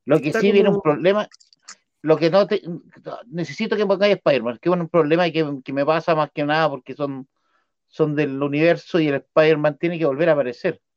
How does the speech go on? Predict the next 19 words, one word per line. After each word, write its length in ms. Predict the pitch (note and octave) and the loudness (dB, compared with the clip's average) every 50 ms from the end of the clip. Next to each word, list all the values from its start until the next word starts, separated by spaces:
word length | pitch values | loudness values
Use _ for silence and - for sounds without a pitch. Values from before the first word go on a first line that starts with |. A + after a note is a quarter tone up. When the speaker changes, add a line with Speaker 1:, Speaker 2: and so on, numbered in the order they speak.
| _ _ _ _ _ _ _ - | _ _ _ _ _ _ _ -18
Speaker 2:
¿A 60 | A#2+ B2 | -16 -12
ti 80 | D3 | -8
te 100 | D#3+ F3 | -8 -6
molesta 380 | D#3+ D#3+ E3+ F3+ F3 F3+ - F#3 | -6 -6 -6 -8 -8 -8 -10 -10
que 80 | F3 | -8
no 60 | F3 E3+ | -8 -12
esté? 1040 | E3 E3+ - F#3+ F3+ F3 F3 F3 F3 F3 F3 F3+ F3 F3 E3+ E3+ E3+ E3 E3 E3+ E3+ | -12 -10 -8 -6 -6 -6 -6 -6 -8 -8 -8 -8 -10 -10 -12 -12 -12 -12 -10 -8 -8
Speaker 1:
Es 60 | E3 | -6
que 100 | E3 A3 | -4 -4
Spider-Man 480 | A3 E3 D#3+ D#3+ B3 C4 C4+ C4 C4+ C4 | -6 -4 0 2 4 4 4 4 2 0
es 60 | C4 | -2
que 120 | - A3+ - | -4 -16 -14
como 240 | A3+ A#3 A#3+ A#3+ | -8 -4 -2 -2
un 80 | A#3+ - | -2 0
personaje 480 | - B3 G#3 - A#3 A3+ B3 B3 B3 A3 | 0 -2 -2 -2 -2 -4 -4 -4 -4 -6
como 200 | - A3 G#3+ F#3+ | -4 -4 -4 -2
que 100 | G#3 G3+ | -2 -2
lo 100 | F#3+ F#3+ | -2 0
está, 120 | - - | -2 -2